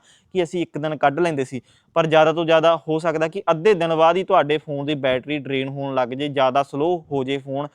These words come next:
ਤੇ ਉਹਦੇ ਨਾਲ ਤੁਹਾਨੂੰ ਪਤਾ ਲੱਗ ਜੂ ਕਿ ਤੁਹਾਡੇ ਫੋਨ ਦੀ ਬੈਟਰੀ ਜ਼ਿਆਦਾ ਖਤਮ ਹੋ ਰਹੀ ਹੈ, ਤਾਂ ਇਹਦਾ ਮਤਲਬ ਤੁਹਾਡੇ ਫੋਨ ਦੇ ਵਿੱਚ ਕੋਈ ਨਾ ਕੋਈ ਗੜਬੜ ਹੋ ਚੁੱਕੀ ਆ। ਤਾਂ ਜਾਂ ਇਹਦਾ ਇੱਕ ਨਿਸ਼ਾਨੀ ਹੋਰ ਆ ਕਿ ਤੁਹਾਡੇ ਫੋਨ ਦਾ ਇੰਟਰਨੈਟ ਡਾਟਾ ਬਹੁਤ ਜ਼ਿਆਦਾ ਖਪਤ ਹੋਣ ਲੱਗ ਜੂ, ਬਹੁਤ ਜ਼ਿਆਦਾ ਖਤਮ ਹੋਣ ਲੱਗ ਜੂਗਾ।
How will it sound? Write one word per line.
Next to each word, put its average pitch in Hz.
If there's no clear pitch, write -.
ਤੇ 185
ਉਹਦੇ 180
ਨਾਲ 170
ਤੁਹਾਨੂੰ 151
ਪਤਾ 147
ਲੱਗ 135
ਜੂ 135
ਕਿ 160
ਤੁਹਾਡੇ 156
ਫੋਨ 135
ਦੀ 139
ਬੈਟਰੀ 127
ਜ਼ਿਆਦਾ 135
ਖਤਮ 147
ਹੋ 147
ਰਹੀ 147
ਹੈ, 147
ਤਾਂ 147
ਇਹਦਾ 156
ਮਤਲਬ 143
ਤੁਹਾਡੇ 139
ਫੋਨ 135
ਦੇ 131
ਵਿੱਚ 135
ਕੋਈ 131
ਨਾ 131
ਕੋਈ 135
ਗੜਬੜ 139
ਹੋ 131
ਚੁੱਕੀ 123
ਆ। 117
ਤਾਂ 160
ਜਾਂ 190
ਇਹਦਾ 208
ਇੱਕ 196
ਨਿਸ਼ਾਨੀ 185
ਹੋਰ 170
ਆ 170
ਕਿ 175
ਤੁਹਾਡੇ 165
ਫੋਨ 156
ਦਾ 160
ਇੰਟਰਨੈਟ 147
ਡਾਟਾ 135
ਬਹੁਤ 139
ਜ਼ਿਆਦਾ 135
ਖਪਤ 139
ਹੋਣ 135
ਲੱਗ 123
ਜੂ, 131
ਬਹੁਤ 135
ਜ਼ਿਆਦਾ 135
ਖਤਮ 156
ਹੋਣ 135
ਲੱਗ 120
ਜੂਗਾ। 131